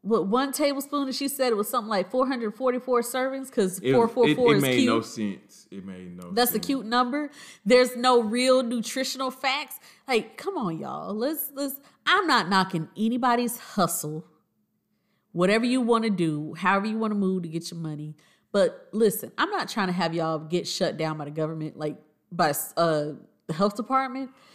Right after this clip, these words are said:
Speaker 1: You know, you selling plates and stuff out your house, that's one thing. But
Speaker 2: Even
Speaker 1: even that,
Speaker 2: that.
Speaker 1: you gotta, like, come on now. If, are you running a business or not? Like,
Speaker 2: Be
Speaker 1: let's
Speaker 2: better. Like, it, I'm, you know, I'm,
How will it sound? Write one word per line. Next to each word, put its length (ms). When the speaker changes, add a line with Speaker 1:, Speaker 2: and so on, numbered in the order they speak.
Speaker 1:
You 140
know, 120
you 120
selling 340
plates 380
and 100
stuff 260
out 200
your 80
house, 360
that's 220
one 240
thing. 440
But 120
Speaker 2:
Even 100
Speaker 1:
even 120
that, 200
Speaker 2:
that. 100
Speaker 1:
you 160
gotta, 420
like, 240
come 220
on 200
now. 380
If, 160
are 80
you 340
running 280
a 40
business 400
or 80
not? 360
Like, 220
Speaker 2:
Be 60
Speaker 1:
let's 340
Speaker 2:
better. 540
Like, 240
it, 380
I'm, 420
you 160
know, 60
I'm, 220